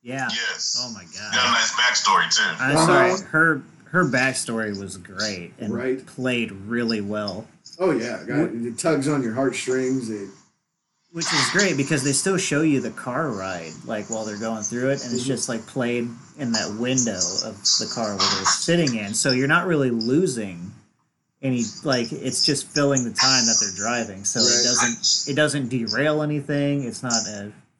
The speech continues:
Speaker 1: forced flashback that, you know.
Speaker 3: I really do feel like when the ca-, the cast said, and I feel bad for David Ayer, um,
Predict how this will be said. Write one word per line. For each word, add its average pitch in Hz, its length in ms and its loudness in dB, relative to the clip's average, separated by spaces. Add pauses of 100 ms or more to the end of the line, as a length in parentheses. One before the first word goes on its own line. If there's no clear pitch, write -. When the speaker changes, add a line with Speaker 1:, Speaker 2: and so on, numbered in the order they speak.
(140)
Speaker 1:
forced 120 300 -2
flashback 120 840 -2
that, 107 200 -6 (180)
you 139 120 -2
know. 110 200 -4 (160)
Speaker 3:
I 165 80 2
really 247 340 4
do 208 180 2
feel 196 220 -2
like 151 220 0
when 143 160 2
the 135 80 4 (160)
ca-, 156 240 -2
the 131 140 -2
cast 165 420 -2
said, 131 160 2
and 123 120 -2
I 127 60 -2
feel 143 240 2
bad 143 300 2
for 131 100 -8
David 135 300 4
Ayer, 135 340 2 (800)
um, 117 420 2